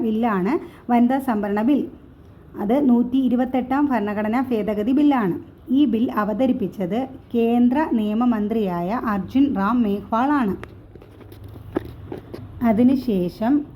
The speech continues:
അടുത്ത ദിവസമായ രണ്ടായിരത്തി ഇരുപത്തിമൂന്ന് സെപ്റ്റംബർ ഇരുപതിന് ലോകസഭ ഈ ബിൽ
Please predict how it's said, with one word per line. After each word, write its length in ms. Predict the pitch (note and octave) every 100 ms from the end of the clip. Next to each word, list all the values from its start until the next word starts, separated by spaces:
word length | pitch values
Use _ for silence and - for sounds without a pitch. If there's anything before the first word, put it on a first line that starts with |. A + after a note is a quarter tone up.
| - - -
അടുത്ത 220 | A3 A#3+
ദിവസമായ 760 | B3 G3+ F#3 F3+ G#3 G3 F3+ B3+
രണ്ടായിരത്തി 640 | B3 G3 G#3 A3 A#3+ B3
ഇരുപത്തിമൂന്ന് 1040 | C4+ G#3 G#3+ A3+ C4+ G#3 F3 G3+ B3 - -
സെപ്റ്റംബർ 540 | G3 - A#3 A#3+ B3+
ഇരുപതിന് 760 | A#3 F3+ G3+ A3+ F3+ F#3+ E4+ G#3
ലോകസഭ 680 | F#3+ F#3+ A#3+ G#3+ E3+ G#3 A3+
ഈ 160 | G3+ G3+
ബിൽ 240 | F3+ A#3